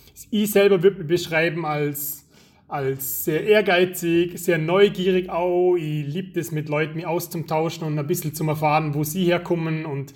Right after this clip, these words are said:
was so ihre Ambitionen im Leben sind und, und, äh, was sie einfach momentan interessiert, auch wenn das Themen sind, die ganz weit weg von mir sind, also von meinem Interessensfeld,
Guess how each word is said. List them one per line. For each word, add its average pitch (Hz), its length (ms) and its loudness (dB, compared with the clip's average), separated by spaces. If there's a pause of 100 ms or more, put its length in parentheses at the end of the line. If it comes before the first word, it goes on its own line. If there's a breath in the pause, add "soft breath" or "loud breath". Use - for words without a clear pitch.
(340 loud breath)
was 156 280 -4
so 180 100 0
ihre 180 380 2
Ambitionen 165 600 -2
im 160 120 -2
Leben 165 300 0
sind 151 480 0
und, 139 300 -4 (280 loud breath)
und, 143 360 -4
äh, - 260 -10 (220)
was 175 200 -4
sie 202 120 6
einfach 196 140 4
momentan 180 420 0
interessiert, 165 580 -4
auch 170 80 -2
wenn 180 160 -2
das 185 140 -2
Themen 180 340 2
sind, 165 320 -4
die 156 560 -4
ganz 175 300 -2
weit 165 180 0
weg 180 160 -2
von 165 160 -2
mir 202 140 0
sind, 170 240 -2
also 147 260 -2
von 156 160 -4
meinem 165 280 2
Interessensfeld, 156 880 -2